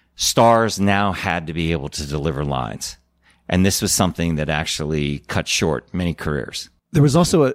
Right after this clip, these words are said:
Speaker 2: a strong Jewish theme in this film. Was that in any way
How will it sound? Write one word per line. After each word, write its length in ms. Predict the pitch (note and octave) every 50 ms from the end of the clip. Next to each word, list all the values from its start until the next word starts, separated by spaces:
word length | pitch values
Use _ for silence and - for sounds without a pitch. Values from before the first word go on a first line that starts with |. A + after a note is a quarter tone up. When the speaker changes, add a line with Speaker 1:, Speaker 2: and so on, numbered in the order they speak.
| - -
Speaker 2:
a 60 | G2+
strong 560 | - - - - C3+ C#3 C#3+ D3 D3+ C#3+ C3
Jewish 500 | G#2+ G#2+ B2 C#3 C#3 B2+ A2 - - - - _
theme 540 | - - - B2+ B2 A2 G2 G2+ G#2+ G#2+ - _ _ _ _
in 260 | - A#2+ A#2 A2+ A2 G2+
this 260 | G2+ G2+ G2+ - -
film. 500 | - - - G#2 G2+ G2+ G#2 G2 G2 D3+ F3
Was 240 | A#2 A#2 G#2+ G#2
that 320 | A2 B2+ A#2+ A#2+ C3 C3 -
in 200 | - D3 A#2+ A#2+
any 400 | - - G#2+ A2 A#2+ A#2+ A#2 A2
way 580 | G2+ G2 F2 F#2+ G2+ G#2 G#2 G2+ G#2 G2+ G2+